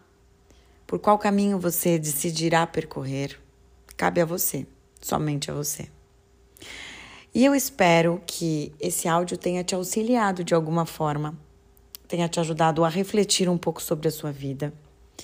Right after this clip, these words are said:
e que você busque, sim, autoconhecimento, porque é possível sair do sofrimento emocional e entrar no crescimento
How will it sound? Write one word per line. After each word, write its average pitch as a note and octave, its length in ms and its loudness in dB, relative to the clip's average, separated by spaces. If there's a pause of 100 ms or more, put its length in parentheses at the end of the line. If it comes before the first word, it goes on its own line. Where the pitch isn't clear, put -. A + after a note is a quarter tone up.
(420)
e F#3+ 60 -6
que A3 140 0
você F#3+ 300 -2
busque, E3+ 680 0
sim, D#3+ 380 -2
autoconhecimento, D3+ 880 -4
porque F3+ 240 -2
é F3+ 80 4
possível E3 680 -2
sair F#3+ 800 0
do D#3 120 -8
sofrimento D#3+ 880 -2
emocional C#3 720 -8 (600)
e E3+ 60 0
entrar D#3+ 640 0 (300)
no E3 180 0 (200)
crescimento F3 1000 0